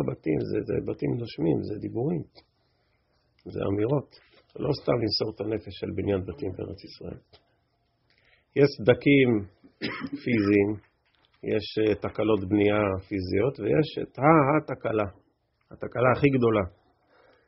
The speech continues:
עד כדי כך שציווה הכהן, ופינו את הבית. ואחר כך, עם פסה נגע, חילצו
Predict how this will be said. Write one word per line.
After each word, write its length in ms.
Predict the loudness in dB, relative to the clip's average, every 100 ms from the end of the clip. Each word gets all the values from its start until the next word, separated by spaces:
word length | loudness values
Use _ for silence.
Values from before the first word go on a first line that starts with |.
| 0
עד 120 | 0
כדי 260 | 2 2 4
כך 100 | 4 4
שציווה 400 | -2 -4 2 6 6
הכהן, 460 | 4 4 6 6 4 0 -16 _ _ _ _ _ _ _ -8
ופינו 360 | 4 8 10
את 100 | 8
הבית. 580 | 4 4 2 0 _ _ _ _ _ _ _ _ _ _ _ _ -4
ואחר 340 | 0 6 6 6 6
כך, 260 | 6 4 0 -16 _ _ -10 -4
עם 80 | -2 -2 -4
פסה 300 | -2 4 6 6
נגע, 340 | 6 6 4 4 2 -4 _ _ _ 2
חילצו 360 | 4 4 6